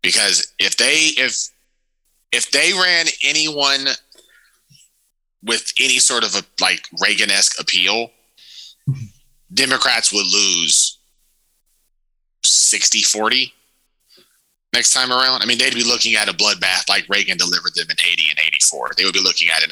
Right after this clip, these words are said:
absolute electoral nightmare.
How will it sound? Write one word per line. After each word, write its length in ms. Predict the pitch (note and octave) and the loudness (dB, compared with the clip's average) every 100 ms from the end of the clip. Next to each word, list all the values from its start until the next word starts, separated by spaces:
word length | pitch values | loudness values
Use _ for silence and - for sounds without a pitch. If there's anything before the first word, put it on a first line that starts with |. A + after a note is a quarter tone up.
| - | 0
absolute 600 | G#2 - - F2 E2 C#2 _ _ _ _ _ _ - - - | 0 2 0 0 -4 -4 _ _ _ _ _ _ -20 -20 -6
electoral 680 | F2+ F2 F2 - - E2+ D#2 | -4 0 0 0 0 0 0
nightmare. 680 | D2+ E2 E2 - A#1 G#1+ | -2 -2 -2 -2 -2 -2